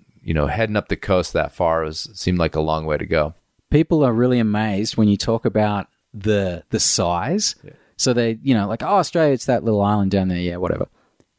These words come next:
Speaker 2: No, no. And then you take the, this is a cool exercise where they take the overlay, so they pick up Australia, and then they drop it onto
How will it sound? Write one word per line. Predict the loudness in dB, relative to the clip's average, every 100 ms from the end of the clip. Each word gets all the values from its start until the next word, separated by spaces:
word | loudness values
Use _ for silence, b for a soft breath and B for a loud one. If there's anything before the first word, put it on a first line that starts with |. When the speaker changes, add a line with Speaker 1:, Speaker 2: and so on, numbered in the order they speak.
| _ 0
Speaker 2:
No, | 2
no. | 2 0 -8 _
And | 2 4
then | 4 0
you | -4 -4
take | 0 0 0
the, | 0 2 2 0
this | 0 0
is | -2
a |
cool | 0 2 2
exercise | 0 -4 0 0 2
where | 2
they | 2
take | 0 0 0 0
the | -2 0
overlay, | 0 0 0 2 2 0
so | 0
they | -2 -2
pick | -4 -2
up | -2 -2
Australia, | -2 0 2 2 0 B B B B B _
and | 0 2 4
then | 4
they | 2 0
drop | 0 0 0 -4
it | -10 -8
onto | -4 -2 0 0